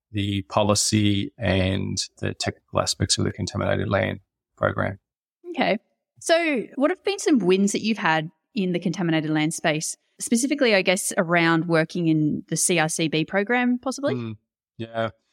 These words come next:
Speaker 1: Well, the C R C B program, what became before that was an expression of interest through the New South Wales E P A. And I think that was back at a time when the E P A was sort of not quite the E P A again. And so it was New South Wales government, and they were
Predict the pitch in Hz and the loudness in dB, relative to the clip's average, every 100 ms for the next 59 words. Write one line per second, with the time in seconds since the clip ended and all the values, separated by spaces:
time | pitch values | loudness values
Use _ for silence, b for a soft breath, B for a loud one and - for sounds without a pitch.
0 | _ _ - 185 180 - 226 254 - 190 | _ _ 0 2 2 4 2 2 0 0
1 | 147 139 - _ - 131 127 127 123 117 | 2 0 -2 _ 2 2 4 2 0 -4
2 | _ _ _ _ _ 143 170 208 185 156 | _ _ _ _ _ 0 0 2 2 2
3 | 131 - 139 131 123 113 117 110 - 135 | 0 2 4 4 2 0 0 -2 0 0
4 | - 107 113 - 113 98 - - 110 107 | 2 0 0 0 -2 0 -2 -4 -2 -2
5 | 107 104 101 - - 110 110 - - 107 | -2 -4 -8 -12 -10 -4 -2 -2 0 2
6 | 98 107 98 - 98 98 98 101 104 135 | 2 2 0 0 0 0 0 -2 0 0
7 | 113 113 104 117 104 110 104 - 110 104 | 2 0 2 0 0 -2 -2 0 0 -2
8 | 101 107 107 104 98 98 - 104 98 104 | -4 -6 -2 0 0 -2 -2 -2 0 -2
9 | - _ 104 104 104 _ - 101 107 - | -4 _ 2 2 0 _ -8 -6 -6 0
10 | 107 117 120 123 151 139 _ _ _ _ | 2 2 2 0 0 -2 _ _ _ _
11 | 117 104 - 110 117 143 151 156 131 117 | -4 0 2 0 0 0 2 4 4 2
12 | 101 113 110 117 120 110 107 110 | 2 2 2 -4 -4 0 0 -2